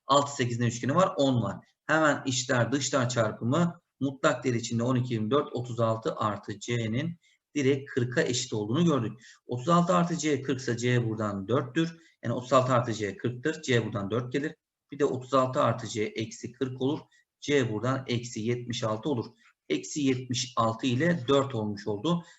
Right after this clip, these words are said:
C'nin alabileceği değerler toplamı eksi yetmiş iki olur arkadaşlar. Evet arkadaşlar, hemen bu sorumuza bakalım. Birim karelerden oluşan dik koordinat sisteminde verilen A B C dörtgenin orijin etrafında negatif yönde.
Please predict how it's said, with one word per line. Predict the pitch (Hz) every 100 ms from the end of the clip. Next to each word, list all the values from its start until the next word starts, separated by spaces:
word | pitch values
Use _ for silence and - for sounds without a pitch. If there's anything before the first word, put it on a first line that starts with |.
| _
C'nin | 151 165
alabileceği | 156 143 131 123
değerler | 123 117 113 -
toplamı | 123 113 120 160 -
eksi | 123 123 123
yetmiş | 113 - 113 -
iki | - 160 165 _ _ -
olur | 120 120
arkadaşlar. | 107 107 98 92 98 - - _ _ _ _ _ _ _ _ _ _ _ _ _ _ _ _ _ _ _ _ _ - _ _ _ _ _ -
Evet | 147 147
arkadaşlar, | 139 135 131 - 170
hemen | 151 165 147
bu | 135
sorumuza | 139 127 123
bakalım. | 117 143 170 147
Birim | 156 185 170
karelerden | 156 151 147 139 143 160 - _ _ _ _ _ _ _
oluşan | 131 123 143 143
dik | 151
koordinat | 147 139 147
sisteminde | 143 127 110 104
verilen | 104 120
A | 123
B | 120
C | 127
dörtgenin | 120 120 107
orijin | 107 123 135
etrafında | 139 123 113 98 120
negatif | 127 113 101
yönde. | 101 95 113 127